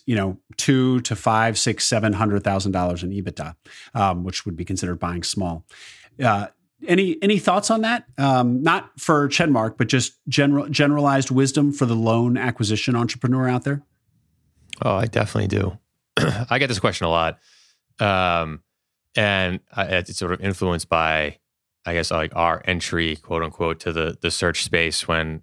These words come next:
Speaker 2: it was sort of what we were doing wasn't considered search, and it was, it was wrong. Uh, and I thought it was just kind of
Speaker 1: <laughs>
Speaker 2: funny that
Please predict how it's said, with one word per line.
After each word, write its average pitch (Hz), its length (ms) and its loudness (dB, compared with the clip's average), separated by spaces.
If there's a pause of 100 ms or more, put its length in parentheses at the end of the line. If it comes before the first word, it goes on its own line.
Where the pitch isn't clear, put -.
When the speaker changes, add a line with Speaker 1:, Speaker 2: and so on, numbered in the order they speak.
(140)
Speaker 2:
it 90 80 -6
was 80 140 -4
sort 82 120 -2
of 80 60 -4
what 85 140 -2
we 90 100 2
were 82 80 0
doing 82 300 0
wasn't 82 320 -2
considered 80 440 -4
search, - 500 -2 (420)
and 82 180 -2
it 78 60 0
was, 78 260 -2 (140)
it 92 80 0
was 85 160 0
wrong. 82 640 -2 (560)
Uh, 87 240 0
and 90 100 2
I 92 80 0
thought 104 140 2
it - 20 2
was 92 120 -2
just 92 120 -4
kind 85 180 -4
of 135 60 2
Speaker 1:
<laughs> - 20 -2
Speaker 2:
funny 92 260 0
that 82 160 -4